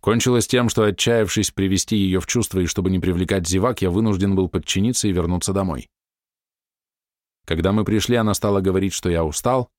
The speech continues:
что нам надо поехать в ресторан поужинать, а утром на свежую голову она покажет мне те места в рукописи, которые нуждаются в исправлении. Когда я с ней согласился, она пустилась танцевать и петь,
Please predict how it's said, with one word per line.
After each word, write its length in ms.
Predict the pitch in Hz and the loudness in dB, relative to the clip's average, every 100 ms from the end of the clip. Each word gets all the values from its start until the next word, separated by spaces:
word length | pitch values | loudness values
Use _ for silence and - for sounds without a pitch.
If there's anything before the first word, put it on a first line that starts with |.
| _ _ _ _ | _ _ _ _
что 180 | - - | -6 0
нам 160 | 98 95 | 2 2
надо 160 | 92 | 2
поехать 360 | 87 92 90 87 | 2 0 0 -2
в 60 | 82 | -2
ресторан 420 | 80 87 85 80 | -2 0 0 0
поужинать, 680 | 80 98 123 131 117 - - _ _ _ _ _ _ | 0 0 2 0 -2 -6 -18 _ _ _ _ _ _
а 120 | - 104 | -2 0
утром 320 | 147 135 117 | 2 2 2
на 100 | 107 | 2
свежую 400 | 110 123 107 110 | 2 2 2 2
голову 320 | 120 127 113 | 2 4 4
она 160 | 110 107 | 2 0
покажет 420 | 104 113 104 101 | 0 0 0 0
мне 160 | 104 | 0
те 120 | 101 107 | 2 0
места 300 | 101 139 127 | 0 0 0
в 40 | |
рукописи, 420 | 113 107 92 - | 0 -2 -2 -2
которые 320 | 95 95 101 | 0 0 0
нуждаются 460 | 101 92 101 101 107 | 0 0 2 0 0
в 60 | 104 | -2
исправлении. 680 | - 123 117 87 71 - _ _ _ _ _ _ _ _ _ _ _ _ _ _ _ _ _ _ | 0 -2 0 -2 -6 -12 _ _ _ _ _ _ _ _ _ _ _ _ _ _ _ _ _ _
Когда 300 | - 92 107 | -4 0 2
я 60 | 113 | 2
с 60 | 107 | 2
ней 140 | 110 | 0
согласился, 580 | 107 110 110 160 151 127 | 2 2 2 2 0 0
она 140 | 117 | 0
пустилась 440 | 104 107 139 127 - | 0 -2 2 0 2
танцевать 520 | 113 - 104 101 98 | 0 2 2 2 0
и 40 | |
петь, 360 | 82 127 - | 0 -2 -2